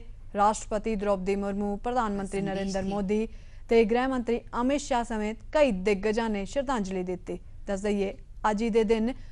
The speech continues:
Speaker 1: ਦੋ ਹਜ਼ਾਰ ਅਠਾਰਾਂ ਵਿੱਚ ਅਟਲ ਬਿਹਾਰੀ ਵਾਜਪਾਈ ਦਾ ਦੇਹਾਂਤ ਹੋਇਆ ਸੀ। ਇਹ ਤਸਵੀਰਾਂ ਤੁਸੀਂ ਵੇਖ ਸਕਦੇ ਹੋ।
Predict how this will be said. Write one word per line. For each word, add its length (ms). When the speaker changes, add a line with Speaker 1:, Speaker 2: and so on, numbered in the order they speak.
Speaker 1:
ਦੋ 160
ਹਜ਼ਾਰ 240
ਅਠਾਰਾਂ 440
ਵਿੱਚ 320
ਅਟਲ 220
ਬਿਹਾਰੀ 360
ਵਾਜਪਾਈ 500
ਦਾ 200
ਦੇਹਾਂਤ 420
ਹੋਇਆ 180
ਸੀ। 200
ਇਹ 80
ਤਸਵੀਰਾਂ 480
ਤੁਸੀਂ 260
ਵੇਖ 200
ਸਕਦੇ 380
ਹੋ। 80